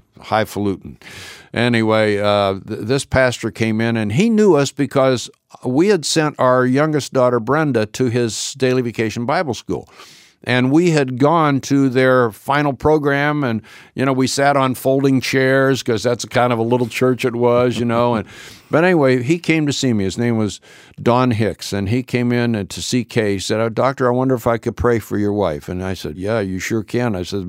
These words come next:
"My colleagues aren't doing much for her right now." I said, "Maybe God can." And so he prayed for her, and, and then he left, and he left a, a book on a bedside stand by a Quaker lady named Hannah Whittle Smith,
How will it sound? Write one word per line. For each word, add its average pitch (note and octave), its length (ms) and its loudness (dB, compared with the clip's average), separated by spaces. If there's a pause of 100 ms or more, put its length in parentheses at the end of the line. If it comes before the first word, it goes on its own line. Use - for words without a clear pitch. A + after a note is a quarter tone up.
(160)
"My G2 200 -6
colleagues A#2 480 0
aren't F#2+ 180 -2
doing F#2 240 -4
much F#2 220 -8
for F#2+ 220 -8
her G2 60 -6
right G2+ 280 -2
now." G#2 240 -4 (840)
I G2+ 80 -4
said, G#2+ 200 0
"Maybe G#2+ 280 0
God G#2+ 360 2
can." E2+ 260 -4 (480)
And A2+ 180 -2
so A#2+ 200 2
he C#3 120 4
prayed D3 380 2
for G#2 140 -2
her, G#2+ 180 2
and, A2 340 -4
and A2 240 -4
then B2+ 140 -2
he D3 80 0
left, D3 500 2
and A#2+ 140 -2
he A2+ 80 -2
left C3+ 340 -2
a, A2+ 220 0
a A2 140 -6
book C3+ 360 -2
on G#2 160 -4
a G2+ 60 -6
bedside G2 600 -4
stand G2+ 460 -8
by F#2 320 -4 (460)
a F2+ 180 -2
Quaker D#3+ 520 0
lady G#2+ 280 -2
named G#2+ 300 -4
Hannah C#3+ 560 -2
Whittle B2+ 420 0
Smith, - 640 -4